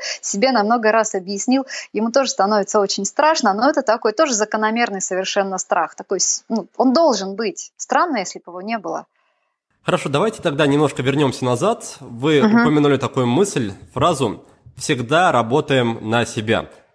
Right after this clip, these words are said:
Speaker 2: Я хочу немножко подробнее на ней остановиться.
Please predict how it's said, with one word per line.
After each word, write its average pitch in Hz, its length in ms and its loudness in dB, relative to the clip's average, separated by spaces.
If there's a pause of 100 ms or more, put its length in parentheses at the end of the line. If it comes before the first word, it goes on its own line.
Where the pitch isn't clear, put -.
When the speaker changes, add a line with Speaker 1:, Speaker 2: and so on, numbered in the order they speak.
Speaker 2:
Я 139 160 0
хочу 139 200 -4
немножко 143 280 0
подробнее 135 420 2
на 113 100 4
ней 127 200 4
остановиться. 127 800 -2